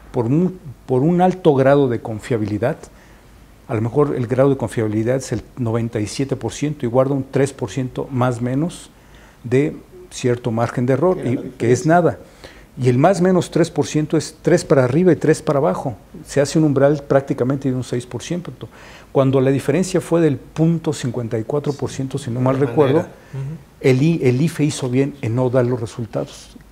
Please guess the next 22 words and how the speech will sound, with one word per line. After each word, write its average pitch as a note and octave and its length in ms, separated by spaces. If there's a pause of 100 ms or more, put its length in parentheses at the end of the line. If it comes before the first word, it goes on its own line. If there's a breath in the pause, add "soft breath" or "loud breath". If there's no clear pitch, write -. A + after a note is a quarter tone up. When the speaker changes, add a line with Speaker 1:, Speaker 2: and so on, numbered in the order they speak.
(120)
Speaker 1:
¿Qué E3 100
hizo? F3+ 400 (360 soft breath)
No C3 180
hay, D#3+ 140
no D#3 140
hubo E3+ 100
resultados D3 640
el A#2 80
domingo, A#2+ 500 (960 loud breath)
no C3+ 120
hubo D3 100
resultados C#3 500
el B2 100
lunes, D#3 380
no C3 100
hubo C3 80
resultados B2 480
el G#2 100
martes, B2+ 540 (380 soft breath)
y, A#2+ 140
el, A#2 100 (280)
y, C3 140